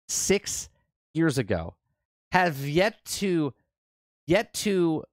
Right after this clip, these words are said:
charge for a D L C since the game came out.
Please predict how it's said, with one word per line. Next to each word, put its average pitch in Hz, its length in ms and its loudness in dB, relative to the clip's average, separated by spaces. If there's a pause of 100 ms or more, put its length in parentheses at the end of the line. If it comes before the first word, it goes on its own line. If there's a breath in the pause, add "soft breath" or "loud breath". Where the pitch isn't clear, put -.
(360)
charge 190 400 2
for 156 160 4
a 143 40 2
D 151 200 2
L 160 140 4
C 135 420 -4 (240)
since - 340 0
the 214 80 0
game 180 220 2
came 139 200 -2
out. 104 220 0